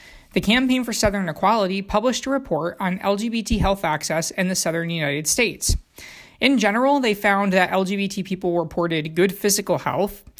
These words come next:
Um, however, this was less true for folks who are transgender, as well as lower income folks. So pointing out an interesting, um, kind of rea-, uh, interrelationship there, um, between income and between gender identity,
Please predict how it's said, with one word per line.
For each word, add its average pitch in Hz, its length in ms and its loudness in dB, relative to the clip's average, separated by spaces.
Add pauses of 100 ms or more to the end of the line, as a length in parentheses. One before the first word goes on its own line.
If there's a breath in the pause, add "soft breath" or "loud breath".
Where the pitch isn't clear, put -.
(320 loud breath)
Um, 170 140 2
however, 190 400 4
this 185 220 0
was 165 160 -2
less 254 280 2
true 170 460 2
for 170 320 0
folks 175 320 -2
who 175 80 -2
are 147 100 -2
transgender, 247 840 0 (260 loud breath)
as 175 160 2
well 214 160 6
as 208 160 0
lower 185 260 4
income 165 380 -4
folks. - 560 -6
So 160 260 0
pointing 180 360 -2
out 170 180 0
an 165 120 -8
interesting, 170 840 -2 (320 loud breath)
um, 151 460 -2
kind 175 220 -4
of 156 220 -4
rea-, 175 260 0
uh, 160 540 0
interrelationship 175 1400 0
there, 208 340 2 (300 loud breath)
um, 165 320 2
between 254 420 0
income 190 800 2
and 185 140 -2
between 190 320 0
gender 170 280 2
identity, 160 600 0